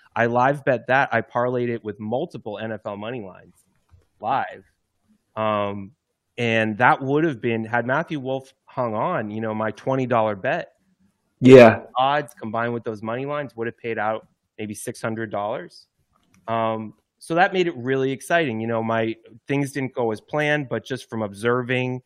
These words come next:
Speaker 1: knowing about Matthew Wolff and what he's capable of, um, I felt good about making that bet. And, uh,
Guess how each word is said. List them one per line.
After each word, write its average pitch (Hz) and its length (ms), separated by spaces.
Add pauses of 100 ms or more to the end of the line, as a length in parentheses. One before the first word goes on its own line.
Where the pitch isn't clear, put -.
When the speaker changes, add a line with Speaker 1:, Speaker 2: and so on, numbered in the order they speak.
(360)
Speaker 1:
knowing 123 440
about 117 300
Matthew 117 380
Wolff 110 420
and 104 160
what 104 120
he's 113 200
capable 117 600
of, 123 220 (600)
um, 101 600 (260)
I 120 100
felt 113 300
good 120 180
about 107 260
making 113 360
that 104 200
bet. 101 300
And, 101 400
uh, 98 360